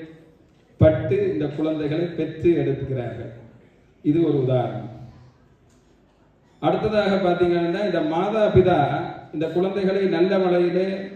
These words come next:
வளர்த்து கொண்டு வருகின்ற பொழுது ஒரு குருவானவர் தேவைப்படுகிறது. எதுக்காண்டி என்று சொன்னா, ஞானத்தை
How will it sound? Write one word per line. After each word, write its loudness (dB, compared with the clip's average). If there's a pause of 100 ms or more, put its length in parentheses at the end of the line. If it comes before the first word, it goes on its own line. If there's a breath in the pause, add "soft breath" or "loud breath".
(120)
வளர்த்து 0
கொண்டு -4
வருகின்ற -4
பொழுது -4 (1500)
ஒரு 4
குருவானவர் 0
தேவைப்படுகிறது. -2 (360)
எதுக்காண்டி 0
என்று -2
சொன்னா, -4 (920)
ஞானத்தை 0